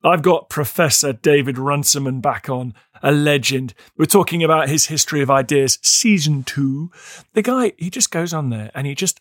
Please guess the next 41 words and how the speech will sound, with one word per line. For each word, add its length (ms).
monologues 880
about 340
the 80
most 220
important 640
political 420
theorists 520
of 80
all 140
time. 500
He 100
tells 300
us 20
about 220
their 140
lives. 400
He 80
tells 180
about 180
why 200
their 160
thinking 480
matters. 480
And 80
he 80
tells 360
us 80
that 100
these 400
giant 380
minds 340
were 60
wrestling 380
with 100
the 80
same 320
things 300
that 180
we're 160
wrestling 440
with. 160